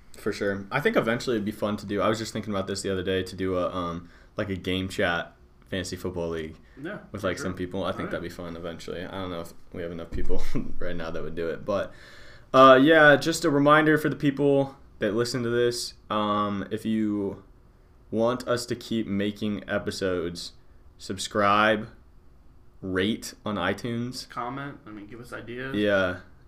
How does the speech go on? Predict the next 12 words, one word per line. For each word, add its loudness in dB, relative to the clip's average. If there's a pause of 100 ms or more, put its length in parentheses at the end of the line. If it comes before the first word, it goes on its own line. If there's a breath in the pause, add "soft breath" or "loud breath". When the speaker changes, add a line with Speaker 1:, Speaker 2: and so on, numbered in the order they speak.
Speaker 1:
yeah. 2
Speaker 2:
We 0
love -2
the -8
feedback, -12
guys. -12
Love -12
the -18
feedback. -8
Gives -4
us -6
drive. -8